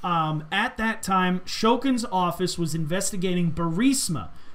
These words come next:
Shokin told me he was making plans to question Hunter Biden.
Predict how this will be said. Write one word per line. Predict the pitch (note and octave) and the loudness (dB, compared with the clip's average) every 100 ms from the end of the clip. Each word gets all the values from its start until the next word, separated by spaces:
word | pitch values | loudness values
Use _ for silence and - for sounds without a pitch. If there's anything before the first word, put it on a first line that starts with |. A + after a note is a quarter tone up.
| - | -6
Shokin | - G#3 A3 A3+ A#3+ | 0 2 2 2 -4
told | - G3 A#3 A3+ | -2 -2 0 0
me | F#3+ E3+ | -2 -2
he | - G3+ | -2 -2
was | G#3+ F#3+ | -2 -2
making | F#3 F#3+ G3 | -2 -2 -4
plans | - F3 E3+ D#3+ - | -2 -2 0 -2 -4
to | E3 | -8
question | - - C4+ D4 - G#3+ F3 | -4 -2 0 0 -2 -2 -2
Hunter | D3 F#3 F3+ | -2 -2 -2
Biden. | E3 F3+ F3+ D#3+ | 0 2 2 0